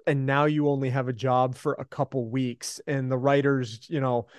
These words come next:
writing, you don't know when you're gonna get your next job <laughs> after the writing job goes away. <laughs> So they're taking away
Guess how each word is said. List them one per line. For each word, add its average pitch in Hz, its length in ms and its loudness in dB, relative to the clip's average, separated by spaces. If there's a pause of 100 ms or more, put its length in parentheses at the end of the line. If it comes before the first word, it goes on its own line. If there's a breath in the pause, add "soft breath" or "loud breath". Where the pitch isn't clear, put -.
(360 soft breath)
writing, 160 560 6
you 156 140 -2
don't 165 260 4
know 160 500 2
when 151 260 -2
you're 151 120 -2
gonna 139 160 -2
get 139 220 -2
your 131 140 -2
next 127 300 -4
job 123 520 0
<laughs> - 0 -
after 123 400 -2
the 127 180 2
writing 151 420 4
job 120 340 0
goes 123 260 0
away. 127 560 0
<laughs> - 20 -20
So 147 300 0
they're 143 160 2
taking 180 440 0
away 143 640 4